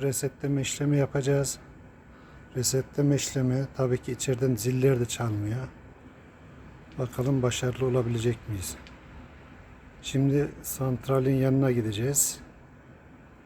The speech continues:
Bir resetleme işlemini başlatacağız.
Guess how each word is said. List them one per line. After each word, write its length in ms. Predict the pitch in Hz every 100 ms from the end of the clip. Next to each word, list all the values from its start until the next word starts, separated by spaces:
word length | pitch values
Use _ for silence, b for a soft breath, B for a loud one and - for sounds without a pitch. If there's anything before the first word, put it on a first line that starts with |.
| -
Bir 120 | 127 - -
resetleme 540 | 147 - 139 - 135 131
işlemini 500 | - - 120 131 151 - - - - - - 127
başlatacağız. 800 | 117 - 117 117 104 95 -